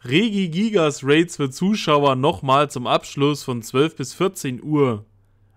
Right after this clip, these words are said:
Also vier Stunden, zwei Streams. Jetzt habe ich noch kurz eine Stunde Zeit, bis kurz nach fünfzehn Uhr, bevor ich das Muttertier abhole. Und wollte nochmal zum Abschluss eine Folge G B L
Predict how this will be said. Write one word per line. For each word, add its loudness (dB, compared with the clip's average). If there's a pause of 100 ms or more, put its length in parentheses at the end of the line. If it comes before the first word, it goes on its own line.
Also -4
vier 2
Stunden, -2
zwei 0
Streams. -4 (520)
Jetzt 0 (500)
habe 4
ich 0
noch 2
kurz 4
eine -2
Stunde 0
Zeit, 2
bis -2
kurz 0
nach 2
fünfzehn -4
Uhr, 4
bevor 0
ich -2
das -2
Muttertier 0
abhole. -4 (580)
Und -6
wollte 8
nochmal 2
zum -6
Abschluss 0
eine 0 (380)
Folge 4
G 0
B 2
L 4